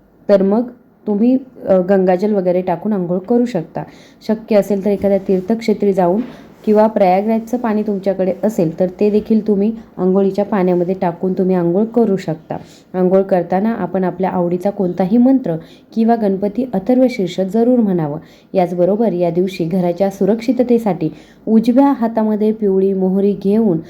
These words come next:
त्यावर दुसरा हात म्हणजेच डावा हात ठेवायचा, अकरा वेळा कालभैरवाष्टकं म्हणायचं आणि घरामध्ये अकरा वेळा म्हणून झाल्यानंतर ती सर्वत्र कोपऱ्या कोपऱ्यांमध्ये टाकायची. यामुळे घराचं वाईट शक्ती पासून, वाईट गोष्टींपासून आणि सर्व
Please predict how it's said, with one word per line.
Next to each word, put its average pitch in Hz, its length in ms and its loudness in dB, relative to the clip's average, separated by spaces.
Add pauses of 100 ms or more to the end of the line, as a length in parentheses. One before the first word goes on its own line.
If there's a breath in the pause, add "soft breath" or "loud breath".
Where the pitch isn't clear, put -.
(180 loud breath)
त्यावर 190 300 2
दुसरा 185 420 -2
हात 190 240 -6 (320)
म्हणजेच 185 380 0
डावा 175 380 2
हात 190 140 0
ठेवायचा, 208 580 0 (360 loud breath)
अकरा 185 300 0
वेळा 202 240 2
कालभैरवाष्टकं 208 1080 0
म्हणायचं 196 460 -2 (280 loud breath)
आणि 175 220 0
घरामध्ये 202 440 2 (100)
अकरा 214 340 0
वेळा 233 180 2
म्हणून 214 280 2
झाल्यानंतर 196 600 0 (380 loud breath)
ती 233 100 0
सर्वत्र 233 720 0
कोपऱ्या 202 420 0
कोपऱ्यांमध्ये 196 640 0
टाकायची. 180 640 -2 (260 loud breath)
यामुळे 196 440 2
घराचं 196 520 0
वाईट 190 300 0
शक्ती 208 380 -4
पासून, 208 340 0
वाईट 190 260 0
गोष्टींपासून 208 760 0
आणि 202 200 2
सर्व 202 340 0